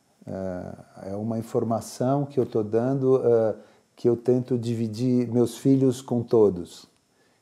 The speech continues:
Então isso traz uma união, uma grande união, onde as pessoas po-, possam ter dentro de casa o meu trabalho e se sentirem contente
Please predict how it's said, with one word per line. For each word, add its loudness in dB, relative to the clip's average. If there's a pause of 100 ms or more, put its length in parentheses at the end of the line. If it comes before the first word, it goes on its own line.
(160)
Então -4
isso -4
traz 2
uma 2
união, 0
uma -6
grande 0
união, -8 (560)
onde -6
as -4
pessoas -2
po-, -4 (220)
possam -2
ter 0
dentro 0
de -6
casa 0
o -2
meu -2
trabalho 0
e -2
se -8
sentirem -4
contente -4